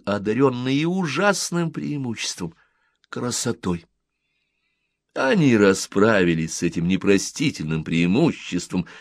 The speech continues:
одевались как попало, горбились,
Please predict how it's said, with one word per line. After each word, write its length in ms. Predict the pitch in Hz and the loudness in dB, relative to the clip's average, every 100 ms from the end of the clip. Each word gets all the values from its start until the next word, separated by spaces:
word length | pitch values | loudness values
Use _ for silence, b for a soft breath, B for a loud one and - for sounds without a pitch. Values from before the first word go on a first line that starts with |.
| B B B | B B B
одевались 760 | 190 190 226 233 226 214 180 - | 2 4 4 6 4 2 0 -2
как 340 | 196 202 - | 0 0 -2
попало, 580 | - 185 - 185 180 170 B B B | -2 -2 2 2 4 0 B B B
горбились, 840 | 123 151 196 175 156 160 147 - | 0 6 8 6 2 -2 -4 -8